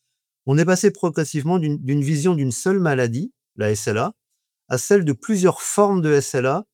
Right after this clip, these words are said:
avec des mécanismes différents. Et cela, bien sûr, ouvre la voie à une médecine de plus en plus personnalisée dans le futur. Donc, identifier une anomalie génétique, ce n'est plus seulement poser un diagnostic ou, ou conforter un diagnostic, ce qui est bien sûr fondamental, hein,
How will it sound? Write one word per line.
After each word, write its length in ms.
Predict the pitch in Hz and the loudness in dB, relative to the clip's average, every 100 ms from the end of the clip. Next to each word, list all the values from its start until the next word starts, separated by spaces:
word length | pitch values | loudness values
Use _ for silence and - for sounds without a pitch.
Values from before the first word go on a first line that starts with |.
| - | -8
avec 200 | 127 135 | -4 0
des 100 | 143 | 0
mécanismes 640 | 160 165 156 175 185 147 | 0 2 0 0 0 -2
différents. 500 | 131 139 156 117 113 _ _ _ _ _ _ - | -2 -4 -4 -4 -6 _ _ _ _ _ _ -8
Et 60 | |
cela, 340 | 123 165 175 202 | -2 2 4 4
bien 180 | 156 143 | 2 -2
sûr, 280 | - 202 | 0 0
ouvre 120 | 160 139 | 2 2
la 100 | 139 | 2
voie 180 | 170 | 2
à 40 | 160 | 2
une 80 | 147 | 2
médecine 380 | 143 - 185 | -4 -4 -4
de 80 | 143 | -2
plus 180 | - 147 | -4 -2
en 100 | 143 | -4
plus 120 | 156 | -4
personnalisée 760 | - 165 - 156 147 139 123 120 | -4 -4 -2 -4 -2 -2 -2 -4
dans 100 | 104 | -6
le 60 | 101 | -8
futur. 360 | - _ 90 _ _ _ _ _ _ | -14 _ -20 _ _ _ _ _ _
Donc, 100 | 131 - | -10 -4
identifier 540 | 165 175 170 170 - 190 | 0 0 0 -2 0 0
une 100 | 160 | 2
anomalie 400 | 151 151 151 135 | 2 2 0 0
génétique, 480 | 151 139 - 226 | 0 0 -2 -6
ce 180 | - - | -6 -4
n'est 120 | 147 | -4
plus 180 | 131 175 | -2 -4
seulement 520 | 156 160 151 160 165 _ _ _ - | -2 0 2 0 -2 _ _ _ 0
poser 260 | 180 160 | 2 4
un 120 | 175 147 | 2 2
diagnostic 680 | 139 135 131 - 247 - 120 | 0 0 -2 -6 -10 -8 -10
ou, 160 | 107 113 _ _ _ - | -10 -12 _ _ _ -12
ou 100 | 120 | -12
conforter 540 | - 185 170 170 - | -2 0 0 -2 -2
un 80 | 160 | -2
diagnostic, 560 | 131 131 127 - 247 277 _ | 0 0 -2 -4 -8 -10 _
ce 100 | - | -12
qui 80 | - | -6
est 40 | 117 | -2
bien 120 | 120 | -2
sûr 180 | 131 - | -2 -4
fondamental, 580 | 117 110 113 117 196 | -4 -4 -4 -4 -4
hein, 140 | 156 | -4